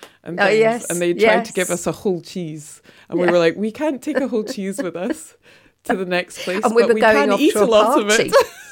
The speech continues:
Speaker 2: That was, that was, like, three weeks pre-covid or something. It was just before covid hit really badly.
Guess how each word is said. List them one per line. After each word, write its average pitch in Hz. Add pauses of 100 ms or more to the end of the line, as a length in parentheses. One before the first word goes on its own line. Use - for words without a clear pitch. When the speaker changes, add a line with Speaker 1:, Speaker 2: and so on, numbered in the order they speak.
(160)
Speaker 2:
That 247
was, 233 (140)
that 240
was, -
like, 196
three -
weeks 180
pre-covid 185
or 147
something. 147 (300)
It 180
was 190
just 190
before 180
covid -
hit 165
really 156
badly. 160